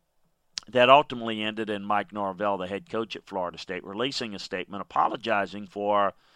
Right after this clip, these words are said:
what can be classified, I guess, as he classified as disingenuous comments made to a sports writer. He had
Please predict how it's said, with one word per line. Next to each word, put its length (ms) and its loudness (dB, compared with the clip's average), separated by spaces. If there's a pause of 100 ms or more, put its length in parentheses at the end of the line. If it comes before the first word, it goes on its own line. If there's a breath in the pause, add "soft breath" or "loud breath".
(560 soft breath)
what 220 -4
can 220 -4
be 160 -2
classified, 680 2
I 120 2
guess, 480 -2
as 240 -8
he 100 -4
classified 680 -2
as 340 -8
disingenuous 960 -6
comments 680 -4 (520 soft breath)
made 440 -2
to 340 -6
a 200 -4
sports 460 -6
writer. 460 -6
He 180 -10
had 220 -2